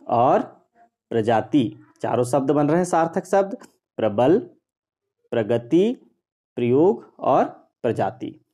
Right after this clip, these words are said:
तो यहाँ पर ऑप्शन नंबर डी सही है।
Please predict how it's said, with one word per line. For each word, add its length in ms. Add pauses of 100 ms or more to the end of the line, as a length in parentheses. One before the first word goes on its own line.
(220)
तो 60
यहाँ 220
पर 420 (260)
ऑप्शन 300
नंबर 320 (240)
डी 240
सही 300
है। 500